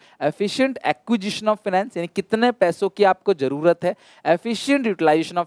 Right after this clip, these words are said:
finance, वेस्ट मत करो पैसा, जितना, आ, कम से कम आप यूटिलाइज कर सकते हो, मतलब बेमतलब का खर्चा ना करो।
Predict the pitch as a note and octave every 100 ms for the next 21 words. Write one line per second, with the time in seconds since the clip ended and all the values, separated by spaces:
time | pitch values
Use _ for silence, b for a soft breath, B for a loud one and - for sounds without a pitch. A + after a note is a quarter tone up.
0 | - E3+ F#3 - A#2 C#3+ F3+ - F3 E3+
1 | - F#3 G3 D#3+ F3+ C#3+ C#3+ E3+ F#3 F#3
2 | b b - C3+ C3+ D#3 E3+ - G#3+ G3+
3 | F#3+ F#3 F#3+ F3 F3+ E3+ F3+ E3 F3 -
4 | F3+ E3 E3+ D3 A#2 E3 G3 F#3+ E3 E3
5 | E3 F#3+ - D#3 - F3+ E3 D#3 D#3 D3
6 | D3+